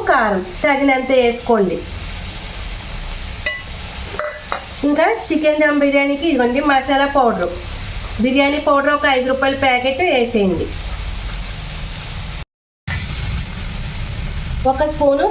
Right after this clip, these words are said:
ధనియా పౌడర్ వేసుకోండి, ఒక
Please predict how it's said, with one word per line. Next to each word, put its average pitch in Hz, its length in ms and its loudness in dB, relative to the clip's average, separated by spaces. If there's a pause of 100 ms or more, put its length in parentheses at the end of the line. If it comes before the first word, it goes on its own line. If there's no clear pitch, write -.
ధనియా 285 280 4
పౌడర్ 247 220 4
వేసుకోండి, 165 380 0 (3500)
ఒక 254 100 2